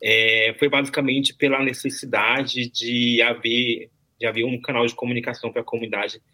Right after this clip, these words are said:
brasileira aqui no Japão, né? No passado, a gente tinha uma T V que ro-, do Brasil que rodava aqui, fazia conteúdo pra comunidade, e depois de um tempo essa T V saiu daqui do Japão, e a comunidade, assim, ficou meio,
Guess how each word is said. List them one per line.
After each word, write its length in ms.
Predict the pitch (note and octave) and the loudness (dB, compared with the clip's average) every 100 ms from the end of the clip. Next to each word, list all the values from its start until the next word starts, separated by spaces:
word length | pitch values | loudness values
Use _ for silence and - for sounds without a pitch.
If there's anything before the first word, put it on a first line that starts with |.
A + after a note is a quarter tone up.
| _ _ | _ _
brasileira 460 | - G#2+ G2+ G#2+ A2 | -6 -6 -4 -2 -2
aqui 160 | G#2 A2 | -2 -4
no 120 | G#2+ | -2
Japão, 400 | B2 - F2+ E2+ | -4 -4 -8 -4
né? 140 | G2+ - _ _ - - | -6 -6 _ _ -14 -6
No 100 | A2 | -4
passado, 340 | - A2 A2 A2 | -2 -2 -2 -6
a 20 | |
gente 180 | G#2+ A#2+ | -8 -8
tinha 260 | - B2 | -6 -4
uma 140 | D3 A#2+ | -4 -4
T 200 | A2+ G2 | -4 -4
V 220 | F#2+ G#2+ | -4 -6
que 200 | - G2+ | -6 -8
ro-, 220 | F#2+ G2+ - | -6 -8 -8
do 80 | G2 | -4
Brasil 320 | F#2+ G2 F#2+ | -2 -2 -4
que 100 | - | -8
rodava 480 | F#2+ F#2 F#2 G2+ F#2 | -6 -4 -2 -2 -4
aqui, 360 | F2 - G#2 - | -10 -10 -10 -8
fazia 280 | F#2 F2 G#2+ | -10 -6 -6
conteúdo 440 | A2 G#2 F#2+ F#2 - | -6 -8 -6 -8 -8
pra 120 | F#2+ | -12
comunidade, 800 | - F#2+ F2+ F2 F2+ F#2 F#2 F#2+ _ - - _ G2+ | -10 -14 -14 -10 -6 -4 -6 -10 _ -20 -20 _ 0
e 420 | G2+ G2+ G2+ G2+ | 2 4 4 4
depois 280 | G#2+ A2 G#2+ | 0 0 0
de 60 | |
um 40 | G#2+ | 0
tempo 160 | G#2+ | 0
essa 140 | - G#2+ | 0 -2
T 120 | G#2+ | 0
V 140 | G#2+ | 2
saiu 500 | - B2 A#2+ G2 B2+ | 2 4 4 4 2
daqui 280 | A2+ G2 G2 | 2 0 -2
do 100 | G2 | 2
Japão, 420 | G2 - A#2+ D#3 - _ _ _ _ - | 2 4 0 0 -6 _ _ _ _ 4
e 140 | C#3 | 6
a 40 | C#3 | 6
comunidade, 380 | D3 C#3+ C3 C#3 | 6 6 6 4
assim, 180 | D3 | 2
ficou 280 | C#3+ C#3 D3+ | -2 2 4
meio, 320 | C#3+ C#3 C#3 | 8 8 6